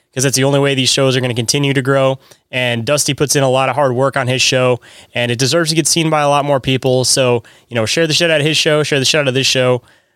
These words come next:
uh, share the shit out of any podcast you enjoy, because that's the only way that all of us are gonna continue, continue to grow. And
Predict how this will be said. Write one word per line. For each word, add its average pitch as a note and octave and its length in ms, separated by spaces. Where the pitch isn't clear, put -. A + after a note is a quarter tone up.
uh, B2+ 200
share D#3 240
the C#3 60
shit C3 240
out B2+ 160
of A#2 240
any F#3+ 180
podcast A#2 460
you A2+ 80
enjoy, G#2+ 320
because B2 180
that's C#3 160
the C#3 100
only C3+ 220
way B2 300
that A#2 340
all D#3+ 140
of D3 40
us D3 160
are C#3+ 40
gonna C3 160
continue, A#2+ 480
continue C#3+ 380
to B2+ 100
grow. A2 400
And A2+ 420